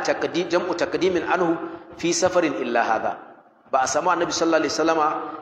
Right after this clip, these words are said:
yana hada sallah jam'u taqdim a tafiya ba sai a wannan hadisin wanda yake da matsala. "Wa saha anhu jam'u taqdimi bi Arafa qabla dukhulihi ila Arafa." Amma ya, ya tabbata Annabi sallallahu alaihi wasallama ranar tara ga wata a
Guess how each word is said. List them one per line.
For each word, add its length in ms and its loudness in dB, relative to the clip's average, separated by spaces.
yana 220 4
hada 220 2
sallah 320 2
jam'u 240 -2
taqdim 400 -4
a 60 -4
tafiya 340 0
ba 80 0
sai 180 0
a 100 0
wannan 420 2
hadisin 440 -2
wanda 220 2
yake 180 0
da 80 -2
matsala. 480 0
"Wa 100 0
saha 380 4
anhu 180 2
jam'u 260 0
taqdimi 460 0
bi 60 2
Arafa 880 2
qabla 180 4
dukhulihi 680 2
ila 160 4
Arafa." 340 2
Amma 140 0
ya, 280 4
ya 120 4
tabbata 380 2
Annabi 180 0
sallallahu 300 2
alaihi 100 -2
wasallama 320 0
ranar 280 2
tara 220 0
ga 120 0
wata 240 2
a 60 2